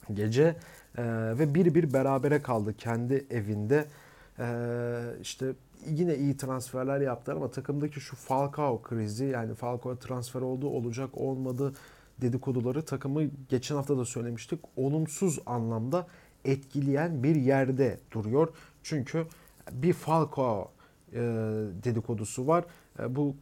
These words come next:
takımın konsantrasyonunu bozan bir yerde duruyor. Ne kadar iyi transfer yaparsanız yapın.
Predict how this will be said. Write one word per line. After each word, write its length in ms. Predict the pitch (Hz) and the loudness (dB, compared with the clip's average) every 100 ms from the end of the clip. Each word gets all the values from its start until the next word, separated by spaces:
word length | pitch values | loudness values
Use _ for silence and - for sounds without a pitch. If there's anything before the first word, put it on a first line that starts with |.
| - | -6
takımın 360 | 139 131 143 156 | -4 -4 -4 -2
konsantrasyonunu 1040 | 147 135 135 143 143 147 143 135 170 165 | -2 -2 -2 -2 0 -2 0 -2 0 2
bozan 380 | 156 170 175 160 | 4 4 4 4
bir 60 | |
yerde 420 | 135 120 110 107 | 4 4 0 -2
duruyor. 380 | - 113 165 165 - - - | -2 0 2 0 -8 -16 -4
Ne 100 | 151 | -2
kadar 300 | 131 139 151 - | 0 0 0 0
iyi 160 | 143 143 | 0 0
transfer 480 | - 123 110 107 104 | -2 -6 -4 -4 -4
yaparsanız 720 | 120 135 123 107 107 104 113 | -4 -2 -2 -2 -6 -4 -2
yapın. 300 | 139 151 | -2 -4